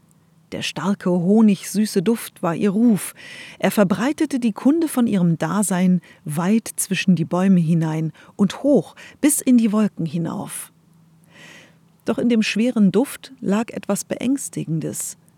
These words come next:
Die Blumen hatten ihren Becher gefüllt und ihren Tisch in Erwartung ihrer geflügelten Taste gedeckt.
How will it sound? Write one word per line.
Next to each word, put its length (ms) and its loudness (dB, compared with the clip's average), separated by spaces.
Die 80 8
Blumen 560 4
hatten 320 2
ihren 360 6
Becher 320 0
gefüllt 560 2
und 220 0
ihren 240 2
Tisch 400 -2
in 140 2
Erwartung 560 0
ihrer 220 0
geflügelten 640 2
Taste 400 -4
gedeckt. 520 -6